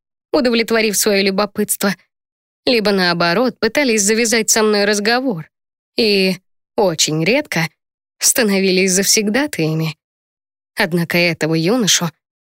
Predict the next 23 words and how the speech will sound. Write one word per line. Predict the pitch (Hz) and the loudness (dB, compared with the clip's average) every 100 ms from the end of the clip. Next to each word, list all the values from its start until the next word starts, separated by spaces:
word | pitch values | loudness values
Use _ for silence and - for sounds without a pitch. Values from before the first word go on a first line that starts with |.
| _ - | _ -4
я | 254 | 0
не | 269 | 2
могла | 277 277 302 | 2 2 0
представить | 294 175 165 - 285 180 156 | 0 -2 -2 0 0 0 0
ни | 190 | -2
среди | - 190 170 | 0 0 -2
первых, | - 170 180 233 240 | -2 -2 0 -2 0
ни | 208 | 0
среди | 180 190 190 | 0 0 0
вторых, | 190 220 226 285 247 - _ _ _ _ _ _ | -2 -2 0 -2 -4 -10 _ _ _ _ _ _
а | 311 | -2
потому | 311 320 302 285 269 254 | -2 0 0 2 0 0
призадумалась | 254 240 226 220 320 214 151 - | 0 2 0 0 0 0 0 0
не | 190 | 0
на | 175 | 2
шутку. | 170 160 151 165 156 _ _ _ _ _ _ _ _ | 0 -2 -6 -8 -8 _ _ _ _ _ _ _ _
К | - | -6
тому | - 202 180 | 0 0 0
же | 175 | 0
воздух | 160 220 190 180 - | 0 0 0 -2 -2
рядом | 202 185 170 | -2 0 0
с | - | 0
ним | 226 262 185 | 0 0 -4